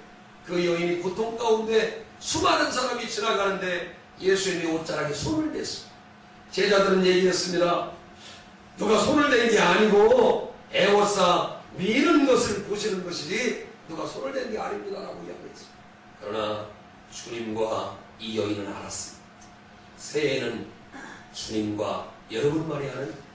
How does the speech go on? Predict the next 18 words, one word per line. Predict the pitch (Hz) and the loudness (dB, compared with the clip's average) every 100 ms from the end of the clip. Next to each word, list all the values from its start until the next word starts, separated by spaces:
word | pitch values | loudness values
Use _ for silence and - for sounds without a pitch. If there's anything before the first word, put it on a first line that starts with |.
| - | -10
영적인 | - 110 - - 107 104 | -8 -8 -8 -6 -6 -6
사연들이 | - 220 202 175 151 | -2 -2 -2 -6 -8
많아지길 | 147 143 151 147 | -10 -12 -14 -16
바랍니다. | - - - - - - - - - 147 151 | -16 -20 -20 -20 -20 -18 -16 -16 -14 -14 -8
사람들은 | 165 160 139 123 113 | -2 -2 -2 -2 -2
몰라도 | 117 - 104 | -2 -2 -6
괜찮습니다. | 104 - - - - - - - - | -12 -14 -10 -10 -10 -12 -16 -20 -8
목사님은 | 180 214 185 175 | -2 2 4 4
좀 | 175 175 | 2 0
몰라도 | - 143 190 | 0 -2 -4
괜찮습니다. | 151 - - - - - - | -8 -12 -14 -14 -18 -20 -10
장로님은 | - 254 254 254 254 | -6 -4 -2 0 -2
좀 | 269 | 0
몰라도 | 247 277 247 240 | 4 6 4 4
괜찮아요. | 226 226 214 196 - - - - - - | 0 0 -2 -4 -6 -10 -18 -20 -20 -16
주님과 | 185 180 156 147 139 143 - - - - - | -10 -6 -6 -4 -2 -2 -4 -10 -18 -20 -12
나만이 | - 120 117 117 110 | -4 -2 0 0 0
하는 | 107 107 101 | 0 0 -2